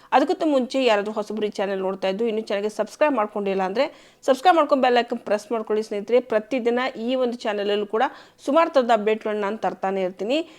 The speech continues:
And ಅದರಲ್ಲೂ ಕೂಡ already ಯಾರು ಸಬ್ಸ್ಕ್ರೈಬ್ ಮಾಡ್ಕೊಂಡಿದ್ದೀರಿ, ಸಬ್ಸ್ಕ್ರೈಬ್ ಮಾಡ್ಕೊಂಡು ನೋಡ್ತಾ ಇದ್ದೀರಿ, ಅವ್ರಿಗೆಲ್ರಿಗೂ ತುಂಬ ಹೃದಯದ ಧನ್ಯವಾದಗಳು.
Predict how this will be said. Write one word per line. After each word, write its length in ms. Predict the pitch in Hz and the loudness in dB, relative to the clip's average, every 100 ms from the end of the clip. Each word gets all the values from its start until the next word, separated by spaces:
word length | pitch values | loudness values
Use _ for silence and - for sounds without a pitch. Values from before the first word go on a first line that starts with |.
| - 240 | -8 4
And 100 | 254 | 6
ಅದರಲ್ಲೂ 240 | 277 339 | 6 2
ಕೂಡ 120 | 330 294 | 4 6
already 220 | 247 240 240 | 6 4 4
ಯಾರು 200 | 233 214 | 4 2
ಸಬ್ಸ್ಕ್ರೈಬ್ 440 | 202 - - 208 | -4 -4 -2 0
ಮಾಡ್ಕೊಂಡಿದ್ದೀರಿ, 560 | 214 214 214 202 214 254 | -2 -4 -4 -2 0 -2
ಸಬ್ಸ್ಕ್ರೈಬ್ 400 | 247 - 277 254 | -4 -6 -4 -2
ಮಾಡ್ಕೊಂಡು 320 | 226 226 208 | -4 -4 0
ನೋಡ್ತಾ 340 | 208 262 262 | 2 2 2
ಇದ್ದೀರಿ, 220 | 233 220 | 0 0
ಅವ್ರಿಗೆಲ್ರಿಗೂ 640 | 214 196 196 208 220 226 240 | 0 0 0 0 -2 -4 -6
ತುಂಬ 380 | - 220 233 240 | -6 -4 -2 0
ಹೃದಯದ 420 | 214 190 190 185 190 214 - - _ 190 | 0 -2 -2 0 -2 -4 -12 -20 _ -4
ಧನ್ಯವಾದಗಳು. 720 | 185 180 180 180 185 277 | 0 0 -2 -2 0 -2